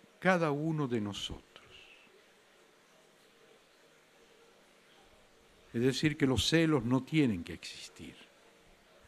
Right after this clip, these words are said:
Y es el propio de la madre, es lo propio de la madre. Una madre ama a todos sus hijos y al mismo tiempo ama a cada uno de sus hijos de una manera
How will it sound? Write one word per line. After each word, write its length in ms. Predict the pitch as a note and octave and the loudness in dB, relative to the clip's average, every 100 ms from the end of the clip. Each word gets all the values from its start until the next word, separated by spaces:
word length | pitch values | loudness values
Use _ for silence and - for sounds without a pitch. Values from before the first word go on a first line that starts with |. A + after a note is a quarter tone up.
| - - - _ _ - _ - - _ - - - | -20 -20 -20 _ _ -20 _ -20 -20 _ -20 -20 -6
Y 100 | C#3 | 4
es 60 | F3 | 6
el 120 | F3+ | 6
propio 420 | - G3+ A3 A2+ | 6 6 6 4
de 100 | G#2 | 2
la 100 | G2 | 2
madre, 360 | G#2 D3 B2 C3 | 4 4 4 2
es 60 | B2+ | 4
lo 160 | B2 | 2
propio 420 | - G3 F3 A2 F#2+ | 4 4 4 -2 -2
de 120 | F#2 | -4
la 80 | F2 | -2
madre. 500 | A#2+ B2 F2 - - - _ _ - - - - - - | 0 0 -2 -14 -20 -20 _ _ -20 -20 -20 -20 -20 -8
Una 180 | D3 D3+ | -2 2
madre 520 | D#3 E3+ E3 D#3 D3 | 4 4 4 6 6
ama 480 | D#3 E3 D#3 D3+ - | 6 6 4 2 -2
a 120 | B2 A2 | -6 -4
todos 380 | - E3+ D#3+ | 2 4 4
sus 260 | - A#2+ - | 0 -4 0
hijos 560 | F3 - - - - - - - - - - - - - - - | -2 -2 -14 -14 -16 -20 -20 -20 -20 -20 -20 -20 -20 -20 -14 0
y 40 | |
al 120 | C3 D#3 | 2 6
mismo 320 | A3 G3+ E3+ | 6 6 4
tiempo 680 | F3 F#3+ G#3 G#3 F#3+ F#3 - - | 0 2 2 2 -2 -2 -8 0
ama 420 | F#3+ G3 G2 D2 - - | 2 2 0 -8 -14 -18
a 80 | F#2 | -16
cada 380 | - E3+ F3+ D#3+ | -2 2 4 4
uno 340 | D#3+ F3+ A#2 | 2 0 -2
de 140 | F2+ F2 | -4 -6
sus 320 | - - - | -8 -6 -4
hijos 440 | F#3 F#3 - G3 - - - - - - | -4 -4 -12 -12 -14 -20 -20 -20 -18 -4
de 100 | A2+ | 0
una 220 | D#3+ D3+ | 0 0
manera 500 | C3 C3+ D#3+ D#3+ | 0 0 0 0